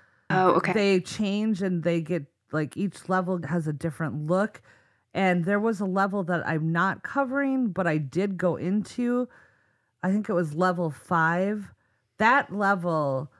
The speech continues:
Speaker 2: looked cool as hell. It was, like, an old fancy hotel set back in, like, the nineteen thirties.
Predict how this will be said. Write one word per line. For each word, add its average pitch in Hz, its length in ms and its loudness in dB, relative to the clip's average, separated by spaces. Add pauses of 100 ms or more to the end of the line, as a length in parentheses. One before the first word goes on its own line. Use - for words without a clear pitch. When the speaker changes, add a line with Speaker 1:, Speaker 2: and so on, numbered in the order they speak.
(140)
Speaker 2:
looked 202 300 0
cool 190 380 2
as 143 200 -2
hell. 156 420 0
It 117 100 -2
was, 160 220 -2
like, 180 160 -4
an 160 140 -4
old 208 360 0
fancy 202 800 -2 (220)
hotel 190 720 0
set - 440 -6
back 180 300 0
in, 180 140 -2
like, 160 220 -4
the 147 80 -6
nineteen 160 680 -2
thirties. 175 720 2